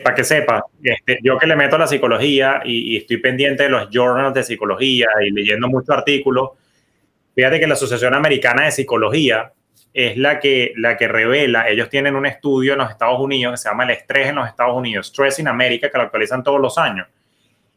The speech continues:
Y justamente una de las cosas que se reveló hace muchos años es que siete de cada diez adultos, al menos en los Estados Unidos, identifica al dinero como la principal fuente de estrés, cosa que no creo que sea muy distinta en el resto del mundo. Una vez conversando con mi amiga coach Andreina,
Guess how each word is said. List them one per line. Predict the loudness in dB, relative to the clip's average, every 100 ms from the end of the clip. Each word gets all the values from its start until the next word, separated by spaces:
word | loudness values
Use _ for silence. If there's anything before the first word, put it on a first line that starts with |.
| _
Y | -6 -2
justamente | 0 0 0 0 0 0 -2 -2 -4
una | -2 0
de |
las | 2 0
cosas | 0 0
que | 0
se | 2
reveló | 2 2 2
hace | 0
muchos | -4 -4 -2
años | 0 0 -4
es |
que | -2 -2
siete | -2 0 0 0 0
de | 0
cada | 2 2
diez | 2 0
adultos, | 0 2 0 -2 -6 -10 -14 _
al | -4 -2
menos | 0 0
en | -2
los | -2
Estados | 0 2 2
Unidos, | 0 -2 -4 -8 _
identifica | -2 0 0 -2 -6 -4 -4 0 0 0 -4 -16 -4
al | 0 0
dinero | 0 2 2 2
como | 0 0 2
la | 0
principal | 0 -4 -4 -10 -4 0 2 2 -4 _
fuente | -8 -2 -2 0 0
de | 0
estrés, | 0 0 0 -2 -10 _ _ _
cosa | 0 2 2
que | 2 2
no | 2 2 2
creo | 2 2 0
que | -2
sea | 0 0
muy | 2 0
distinta | -2 -4 -2 -2 0
en | 0
el | 0
resto | -2 -2 0
del | 2
mundo. | 0 0 0
Una | 0 2 2
vez | 2
conversando | 0 0 0 0 0 0
con | 0
mi | -2
amiga | 0 0 0
coach | 0 -2
Andreina, | -2 0 0 0 -2 -6